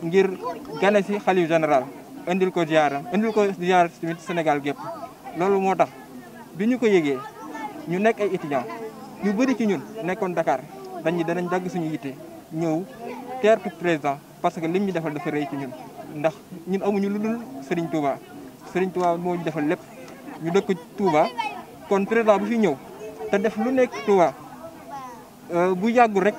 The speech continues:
ci déclaration bi nga xam ne xalif général doon na ko def ci premier safar bi,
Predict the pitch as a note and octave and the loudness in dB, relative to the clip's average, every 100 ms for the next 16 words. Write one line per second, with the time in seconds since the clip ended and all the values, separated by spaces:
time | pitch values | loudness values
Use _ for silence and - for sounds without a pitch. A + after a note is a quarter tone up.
0 | - G3+ A3 G#3 G3+ G3+ F#3 G3+ G#3+ G3 | 0 2 8 8 8 2 0 0 2 2
1 | F3 F#3+ F3+ F3+ E3 E3+ F3 E3+ D3 - | 2 2 4 6 6 4 0 -2 -4 -6
2 | - - - - - F3 F#3 F3+ E3 E3 | -14 -16 -16 -16 -2 0 2 2 4 2
3 | C#3+ C3 | 2 -2